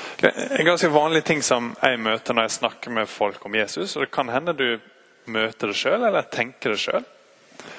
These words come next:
er at, ok, jeg kan gjerne tro på Gud hvis jeg får en av to ting.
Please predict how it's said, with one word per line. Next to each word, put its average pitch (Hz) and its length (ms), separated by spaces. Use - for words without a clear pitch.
er 156 160
at, - 340
ok, - 160
jeg 170 400
kan 151 120
gjerne 160 320
tro - 220
på 143 160
Gud 151 380
hvis 175 220
jeg 156 100
får 143 340
en 127 180
av 104 160
to 120 140
ting. - 180